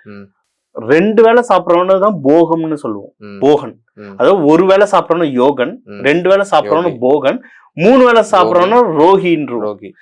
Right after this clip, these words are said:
Speaker 1: ஆ.
Speaker 2: அதாவது நம்ம நார்மலாவே ரெண்டு வேளை தான் சாப்பிடணும்.
Speaker 1: ஓகே.
Speaker 2: <laughs> இப்ப நம்ம அதிகமா
Speaker 1: விரதத்துக்கே
Speaker 2: சாப்பிடறோம்.
Speaker 1: அதை தான் சொல்ற
Speaker 2: ஆ,
Speaker 1: மாதிரி இருக்கு இப்ப.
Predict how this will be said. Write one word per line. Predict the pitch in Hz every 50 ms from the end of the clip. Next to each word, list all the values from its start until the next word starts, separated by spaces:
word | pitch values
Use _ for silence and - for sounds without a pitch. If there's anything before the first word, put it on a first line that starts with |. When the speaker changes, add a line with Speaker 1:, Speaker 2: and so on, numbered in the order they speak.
| _ -
Speaker 1:
ஆ. | 101
Speaker 2:
அதாவது | 117 131 156 214 247 214
நம்ம | 185 156 135 127 123
நார்மலாவே | 131 143 180 202 214 202 202 196 202 214 226
ரெண்டு | 202 170 175 170 180
வேளை | 170 170 165
தான் | 202 202
சாப்பிடணும். | - - 147 139 160 190 - 196 175 147 143 156 220 262
Speaker 1:
ஓகே. | - - 101 - - 95 95 - _ _ -
Speaker 2:
<laughs> | - 254 - 202 190
இப்ப | 175 170 165 - 165
நம்ம | 151 147 139
அதிகமா | 135 143 156 190 220 -
Speaker 1:
விரதத்துக்கே | 139 156 160 170 160 165
Speaker 2:
சாப்பிடறோம். | 160 143 196 175 185
Speaker 1:
அதை | 175 156 147
தான் | 143 147 147 -
சொல்ற | 135 127 -
Speaker 2:
ஆ, | 156 160
Speaker 1:
மாதிரி | 151 131 127 123
இருக்கு | 127 131 131 117
இப்ப. | 120 123 - -